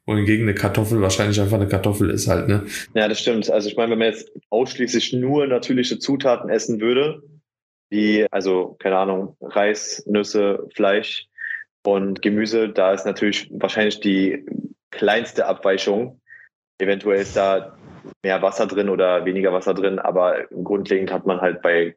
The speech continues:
Speaker 2: also so komplett natürlichen Lebensmitteln immer, ja,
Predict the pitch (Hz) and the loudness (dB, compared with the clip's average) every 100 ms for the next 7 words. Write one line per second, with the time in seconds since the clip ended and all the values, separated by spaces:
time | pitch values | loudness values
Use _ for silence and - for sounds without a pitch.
0 | - - _ - - 87 90 87 87 95 | -8 -8 _ -8 -2 -2 0 0 0 -2
1 | 90 104 98 98 90 98 95 98 90 - | 0 -2 0 -2 0 0 0 -2 -4 -2
2 | - - - 190 196 196 - 190 92 76 | -4 -4 -6 0 0 0 -2 0 0 0
3 | 92 87 85 - - _ _ _ _ _ | 0 0 0 -4 -18 _ _ _ _ _
4 | _ _ 90 80 76 | _ _ 0 0 -2